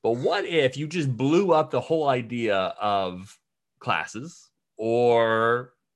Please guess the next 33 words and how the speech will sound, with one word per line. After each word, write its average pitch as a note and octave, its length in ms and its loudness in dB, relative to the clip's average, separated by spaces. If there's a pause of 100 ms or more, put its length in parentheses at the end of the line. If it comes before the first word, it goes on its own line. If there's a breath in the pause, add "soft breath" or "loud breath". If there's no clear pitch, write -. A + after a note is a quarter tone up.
degrees A#2 800 -6
or A2 140 -4
whatnot? A2+ 520 -2 (220 loud breath)
Because B2+ 200 -2
w-, B2 320 -12 (280)
how G3+ 220 2
we've F3 140 4
had C3 220 4
it C#3 40 0
in C3+ 60 -4
the D3 60 -4
past E2+ 420 -2
was A2 260 -4
it's - 140 -14
sixteen F#3+ 380 -2
weeks D#3 200 -2
of C#3 60 -8
class. G#2+ 640 0 (380 soft breath)
You A2+ 160 -4
need B2 500 0
a A2 80 6
hundred D3 300 2
twenty C3+ 340 -2
credits B2 420 0
to B2 60 -14
graduate. G2 920 0
You G2 80 -10
need G2 140 -8
these C#3+ 220 0
many C#3+ 200 2
classes, G#2 800 -2
these C#3+ 320 -4
many, C#3 540 -2